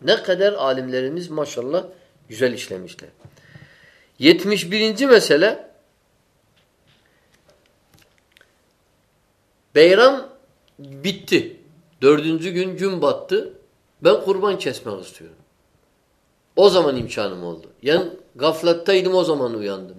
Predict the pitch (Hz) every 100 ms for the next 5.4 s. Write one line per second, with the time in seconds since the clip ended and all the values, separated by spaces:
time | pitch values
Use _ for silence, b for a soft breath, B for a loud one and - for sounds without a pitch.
0 | 123 180 147 117 123 170 - _ _ _
1 | _ _ _ _ _ _ _ _ _ _
2 | _ _ _ _ _ _ _ _ _ _
3 | - 123 147 151 151 170 185 175 135 196
4 | - _ _ _ _ _ _ _ _ _
5 | _ 87 82